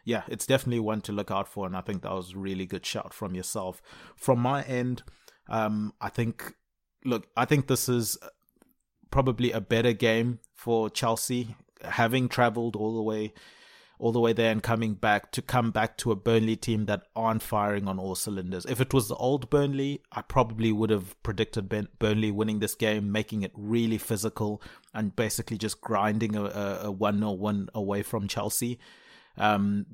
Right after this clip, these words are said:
but because of how poor Burnley are playing at the moment, I think Chelsea are just gonna have enough. Um, I'm gonna go with the two nil Chelsea win, uh, purely because I, I can't, I, I think Werner's starting to get into the mold and into the swing of scoring, and once he gets into form,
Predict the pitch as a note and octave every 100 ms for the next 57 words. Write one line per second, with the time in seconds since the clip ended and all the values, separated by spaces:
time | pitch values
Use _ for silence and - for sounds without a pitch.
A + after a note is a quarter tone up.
0 | - A#2 A2 - _ _ _ - C#3+ C3+
1 | C#3 C3+ B2+ A2 A2+ - B2 A2 G#2 G#2+
2 | G#2 G#2 F#2+ A2+ G#2 G2+ - F#2+ G2+ G2
3 | G2 F2+ G2 G2+ A#2 G#2 - G2 - G2+
4 | F#2+ G#2 - G2 G2 G2+ F#2 F#2+ F#2 F#2
5 | - - G2+ G2 G2+ A#2 C3+ C3 A2 A2
6 | A2 G#2+ - - A#2 A2+ A2+ - G#2+ -
7 | G#2+ A2 A#2+ A#2 _ _ - - - -
8 | G#2+ G#2 G#2 - C3+ B2+ A#2+ A#2 A#2 -
9 | A2+ - G2 - - A#2+ A2+ A2+ - A#2+
10 | - A2+ C3+ A#2+ - - A#2 A2+ B2 B2
11 | A2+ - A#2+ A2+ A#2 A2+ G#2+ G#2 G#2+ A2
12 | A2 G2+ G#2 A2 G#2+ G2+ A2 - G#2+ -
13 | - A2 G#2 F#2+ - G#2+ A2 G#2+ G#2 G2
14 | G2+ - A2+ A#2+ - A#2+ A2+ A2+ G#2+ A2
15 | G#2 G2+ - B2 A2 F#2+ F#2